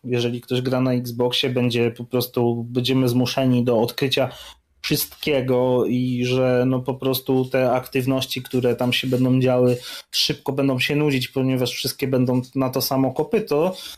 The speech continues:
zrobione. No i bardzo miło się zaskoczyłem, ponieważ, no, e, gra jest świetna. E, same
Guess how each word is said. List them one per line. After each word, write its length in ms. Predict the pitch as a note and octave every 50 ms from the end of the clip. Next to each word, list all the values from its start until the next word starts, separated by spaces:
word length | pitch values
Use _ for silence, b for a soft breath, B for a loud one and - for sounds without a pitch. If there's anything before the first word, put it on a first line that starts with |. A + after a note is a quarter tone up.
| B _ -
zrobione. 720 | C#3+ C3 C#3+ C#3+ C#3 C#3+ C#3 C3+ B2+ B2+ C3+ D3+ F3 F#3+
No 120 | F3+ F3
i 120 | F3 F3 F3
bardzo 340 | F3 F#3 F3 E3+ E3+ F3 F3
miło 300 | F3+ F#3 F3 F3 E3 E3
się 160 | - F3 D#3
zaskoczyłem, 760 | E3 D#3+ D#3+ - - D#3+ D#3+ - - C3 B2 A#2+ A#2+ B2 B2
ponieważ, 560 | - C3+ C3+ C3+ C3 C3+ C#3+ C#3+ C#3 - -
no, 320 | D3 D3 C#3+ C#3+ D3 C#3+ B B B B B B _ _ -
e, 200 | C#3+ C#3 C#3+ C#3+
gra 220 | C#3 D3 E3 F3+
jest 200 | F#3 F3+ - -
świetna. 640 | - - - D3+ B2+ A2+ - - - A2+ A2 G#2+ - B B B B B B _ - B2
E, 40 | A#2+ A#2+ A#2+ A#2+ B2 B2 B2 B2 B2 A#2+ B2 _ _ _ _ _ _ _ _ _ _ -
same 600 | - D#3+ D#3 D3+ D3+ D3 C#3+ C#3+ C#3 C#3+ C#3